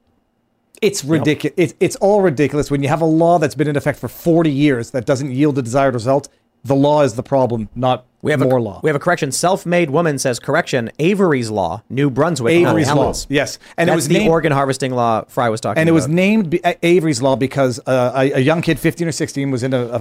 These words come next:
Speaker 1: what turned out to be a fatal car accident, I believe, and they wanted to donate his organs, but the infrastructure wasn't there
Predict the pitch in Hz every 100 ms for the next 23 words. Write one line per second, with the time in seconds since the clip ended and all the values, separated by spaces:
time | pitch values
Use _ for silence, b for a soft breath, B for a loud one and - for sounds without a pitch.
0 | 135 123 - 147 135 139 - 135 131 -
1 | 127 - - 120 - 135 151 b b b
2 | 139 123 131 123 131 135 131 147 127 139
3 | 135 123 113 170 151 123 131 135 160 151
4 | 135 139 - 127 127 127 117 165 156